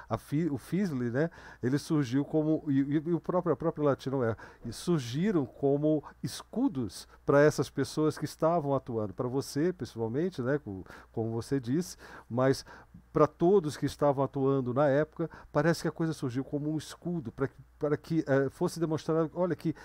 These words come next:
tem mais gente interessada nisso, tem mais gente trabalhando nisso, tem mais casos de sucesso nisso, entendeu? É, é, e eu vejo muito esse lado,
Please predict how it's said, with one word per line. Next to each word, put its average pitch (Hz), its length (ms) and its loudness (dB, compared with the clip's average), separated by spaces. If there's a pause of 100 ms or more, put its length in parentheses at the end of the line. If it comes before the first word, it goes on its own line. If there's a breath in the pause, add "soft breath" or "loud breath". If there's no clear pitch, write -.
(140 loud breath)
tem 196 140 6
mais 185 220 0
gente 175 500 0
interessada 139 560 0
nisso, 131 220 -4
tem 147 80 -4
mais 147 180 -2
gente 160 260 -2
trabalhando 139 480 0
nisso, 127 240 -4
tem 160 120 -2
mais 151 260 -2
casos 170 520 0
de 117 60 -10
sucesso 135 560 -4
nisso, 127 360 -10 (400 soft breath)
entendeu? 123 360 0 (420 loud breath)
É, 143 100 4
é, 151 500 4 (100)
e 185 80 -2
eu 226 120 4
vejo 208 280 2
muito 208 480 0
esse 185 280 0
lado, 143 580 2